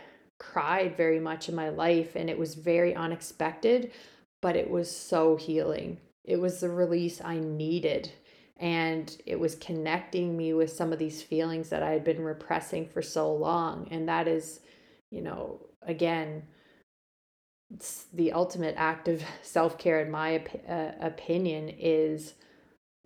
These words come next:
being able to connect with parts of yourself that may have been hidden or obscured. So I'm not saying that Reiki <laughs> training is all rainbows and butterflies. It definitely isn't.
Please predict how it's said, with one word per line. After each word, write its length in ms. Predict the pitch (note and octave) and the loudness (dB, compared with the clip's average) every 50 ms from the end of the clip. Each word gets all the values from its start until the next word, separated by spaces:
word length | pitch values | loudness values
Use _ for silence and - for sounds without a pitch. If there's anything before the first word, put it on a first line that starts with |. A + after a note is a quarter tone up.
| - F#3 E3+ - - | -14 -14 -14 -14 -4
being 500 | - E3 E3+ E3+ E3 E3 E3 E3 E3 E3 | 0 2 4 4 4 4 4 2 0 -4
able 420 | - - D#3+ D#3+ D#3 D#3+ D#3 D#3 D#3 | -4 -4 -4 -4 -2 -2 -2 -2 -2
to 680 | D#3+ - - - E3 D#3+ D#3 D#3 D#3 D#3 D3+ D#3 D#3+ C#3+ - - _ _ _ _ _ _ _ _ _ _ - | -2 -4 0 2 4 4 4 4 4 2 0 -2 -4 -8 -16 -20 _ _ _ _ _ _ _ _ _ _ -12
connect 420 | - F3+ D#3+ D#3 D#3 D#3+ D#3 - | -8 -6 -4 -4 -4 -6 -4 -2
with 160 | E3 E3 E3 - | -2 -2 -2 -2
parts 320 | - - - - - - | -6 -6 -6 -4 -2 -2
of 120 | D#3+ D3+ | -2 -2
yourself 540 | D#3+ D#3 D#3+ D#3 - - E3 D#3 D#3 D#3 - - - - _ _ - | 0 -2 -2 -2 -2 -2 -2 -2 -2 -2 -6 -10 -18 -20 _ _ -12
that 240 | - - - - - | -8 -8 -8 -6 -4
may 160 | E3+ D#3+ D#3+ | -2 0 0
have 160 | D#3 D3 D3+ - - _ _ _ _ _ | -2 -2 -6 -14 -20 _ _ _ _ _
been 200 | E3+ D#3+ D#3 D#3 | 0 0 0 -4
hidden 540 | D3 C#3+ F3 D#3 D#3 D3 D3 - - F3 E3+ - | -4 0 0 0 0 -2 -6 -10 -10 -12 -8 -2
or 120 | - E3 D#3 | 0 0 0
obscured. 680 | D3 - - - - - D#3+ D#3 D3+ D#3 - - - - - _ _ _ _ _ _ _ _ _ _ _ _ _ _ _ | 0 -2 -12 -10 -2 0 2 2 2 0 -4 -6 -10 -14 -20 _ _ _ _ _ _ _ _ _ _ _ _ _ _ _
So 800 | - - - G3+ F#3 F3+ F3 F3 E3+ E3+ E3 E3+ E3+ E3+ - - - _ _ _ _ _ _ _ _ _ - | -8 -2 2 6 6 8 8 8 6 6 6 4 2 2 -2 -4 -12 _ _ _ _ _ _ _ _ _ 2
I'm 200 | G3 F#3 F3+ F3+ | 4 4 4 4
not 260 | F3 E3+ - - - | 4 2 0 -4 -8
saying 360 | - - F#3 F3 F3 F3 E3+ | 0 4 4 4 4 4 2
that 120 | E3 E3 - | -2 2 4
Reiki 380 | F3 E3 D#3+ E3 - F3 D3+ | 4 4 4 2 -6 -8 -6
<laughs> 0 | |
training 440 | - - G#3 G3+ G3+ F#3+ G3 F#3 E3+ | 4 8 8 10 10 8 6 4 4
is 140 | D3 - A3 | 2 6 8
all 260 | F#3+ F3 F3 E3+ E3+ | 10 10 10 10 8
rainbows 520 | E3 E3 E3 F3 F3 E3+ E3+ E3+ E3 D#3+ | 8 8 6 6 6 6 6 6 6 4
and 120 | E3+ D#3 D#3+ | 2 0 0
butterflies. 680 | E3 E3 E3+ F3 E3+ - E3 D#3 D#3 D#3 D#3+ E3 D#3+ - | 2 6 6 6 6 4 0 0 0 0 0 -2 0 -2
It 140 | F3+ - - | -2 2 6
definitely 960 | F3+ E3+ E3 E3 - F3 D#3+ D#3+ - - E3+ D#3+ D#3 D#3 D#3 D#3 - - - | 6 6 6 4 2 0 2 2 0 2 2 2 2 2 0 -2 -4 -6 4
isn't. 640 | F3 E3+ F3 E3 E3+ D#3+ D#3 D#3+ F#3 - - - | 6 6 6 6 4 -2 -2 -4 -8 -10 -12 -16